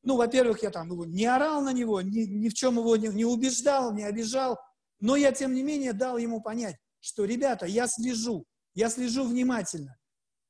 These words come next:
Я хочу сказать следующее, что ничего из того, что вы не будете контролировать, в том числе электронные задачи, работать не будет.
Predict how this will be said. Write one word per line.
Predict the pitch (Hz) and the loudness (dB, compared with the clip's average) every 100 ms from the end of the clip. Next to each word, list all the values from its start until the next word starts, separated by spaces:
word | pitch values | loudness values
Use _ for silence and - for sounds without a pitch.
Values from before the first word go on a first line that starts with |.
| _ _ _ _ _ - | _ _ _ _ _ -8
Я | 208 285 | 2 4
хочу | 254 240 262 | 4 2 0
сказать | 240 233 220 | 2 2 2
следующее, | - 240 185 170 - - | 2 2 0 -4 -8 -10
что | - - 254 214 - - _ _ _ 190 | -12 0 2 4 0 -14 _ _ _ 0
ничего | 247 302 302 302 294 233 170 214 | 2 2 2 0 2 2 0 -6
из | 196 | -6
того, | 240 254 247 | -4 -2 -4
что | - 226 | -2 -2
вы | 254 | 0
не | 247 | -2
будете | 233 233 196 202 | -2 -4 -6 -8
контролировать, | 214 214 220 294 339 240 | -8 -4 -2 -2 -2 -4
в | - - | -8 -4
том | 302 285 | -2 0
числе | 262 233 262 247 | -2 -4 -2 -2
электронные | 233 - 226 220 208 | -2 -2 -2 -2 -2
задачи, | 202 190 175 - 147 _ _ - | -4 -2 -4 -6 -10 _ _ -2
работать | 190 233 226 262 254 220 - | 2 4 6 4 4 -2 -2
не | 202 214 | -4 -4
будет. | 202 151 | -4 -8